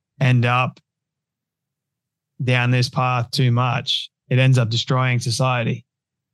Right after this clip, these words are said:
It's like the ultimate collapse of it. I mean, if you look at other countries at the moment, they're not really worrying about,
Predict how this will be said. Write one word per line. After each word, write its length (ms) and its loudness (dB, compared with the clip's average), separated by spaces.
It's 300 0
like 220 2
the 100 2
ultimate 440 2
collapse 640 -2
of 200 2
it. 160 -2
I 60 2
mean, 220 4
if 140 2
you 80 4
look 160 4
at 80 2
other 200 2
countries 400 2
at 80 2
the 60 0
moment, 420 0
they're 140 0
not 200 0
really 240 0
worrying 380 0
about, 380 0